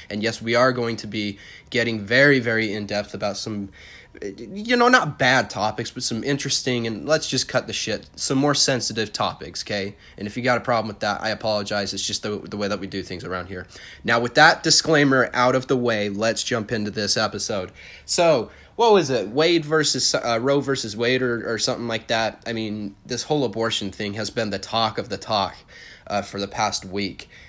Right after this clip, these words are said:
And, um, I gotta be honest with you, I haven't, I, up until, uh, recently, I haven't been catching up with a whole lot of it. I mean, it blew up one day, I woke up, it blew up, and I was like, "Oh boy, abortion just got suspended or banned or whatever in states."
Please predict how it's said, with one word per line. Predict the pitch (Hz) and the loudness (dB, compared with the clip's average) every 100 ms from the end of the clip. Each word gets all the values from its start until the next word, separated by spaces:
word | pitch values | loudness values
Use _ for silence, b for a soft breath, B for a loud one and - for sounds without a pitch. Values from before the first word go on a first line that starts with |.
| B - | B -8
And, | 101 101 107 110 107 | -4 -2 -4 -4 -2
um, | 101 104 101 - | -2 -2 -4 -4
I | 113 | 0
gotta | 123 | 0
be | 113 | 0
honest | 117 123 113 117 | 0 -2 -4 -6
with | 101 | -6
you, | 104 | -4
I | 101 | -2
haven't, | 110 104 101 92 - | -4 -4 -8 -10 -6
I, | 110 98 - - | -4 -4 -8 -12
up | - 107 120 | -6 -6 -4
until, | 110 - 110 101 98 | -4 -2 0 -2 -2
uh, | 95 95 90 | -4 -4 -6
recently, | 101 113 - 110 110 | -4 -2 -2 -2 -2
I | |
haven't | 110 107 98 | -2 -4 -6
been | 101 | -8
catching | - 104 107 | -6 -8 -6
up | 98 | -8
with | 110 104 | -8 -8
a | |
whole | 95 90 | -6 -6
lot | 87 85 | -6 -6
of | 85 | -10
it. | 85 | -12
I | 73 | -8
mean, | 101 | -8
it | 101 98 | -8 -6
blew | 113 117 | -4 -2
up | 113 - | -2 -2
one | 113 | -2
day, | 107 120 | 2 4
I | 113 | 4
woke | 107 104 | 2 0
up, | 117 131 107 | 4 4 2
it | - | -8
blew | 107 101 | -4 0
up, | 110 127 | 0 0
and | 95 | -4
I | 90 | -8
was | 85 90 | -8 -8
like, | 90 | -4
"Oh | 117 110 - | -4 -4 -6
boy, | 117 123 120 | 0 2 2
abortion | 107 110 110 - 98 | 0 -2 -2 -2 -6
just | 92 | -6
got | - 98 | -4 -6
suspended | - - 110 110 110 | -4 -4 -4 -4 -6
or | 98 | -6
banned | 107 110 104 | -4 -4 -4
or | |
whatever | 98 107 101 | -4 -4 -4
in | 95 87 | -6 -6
states." | - 92 90 - | -6 -6 -6 -10